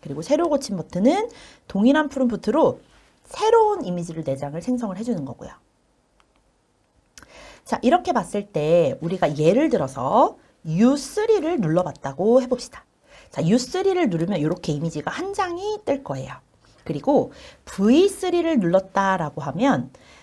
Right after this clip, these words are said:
브이 쓰리와 관련된 유사한 이미지, 유사한 이미지가 추가로 네 장이 나오는 것을 확인할 수가 있습니다. 여기까지 따라오셨죠?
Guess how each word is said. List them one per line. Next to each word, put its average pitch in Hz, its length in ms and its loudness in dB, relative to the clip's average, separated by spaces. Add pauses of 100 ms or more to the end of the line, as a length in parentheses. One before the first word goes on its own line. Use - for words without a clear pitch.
(160)
브이 240 280 4
쓰리와 359 600 2
관련된 175 840 0 (440)
유사한 285 840 0
이미지, 147 520 -6 (1040)
유사한 262 800 0
이미지가 175 1000 0
추가로 339 1000 -2 (340)
네 143 260 -2
장이 175 560 0
나오는 143 400 -4
것을 349 520 2
확인할 269 340 -2
수가 262 560 -2
있습니다. 170 560 -8 (720)
여기까지 160 400 -6
따라오셨죠? 269 640 -2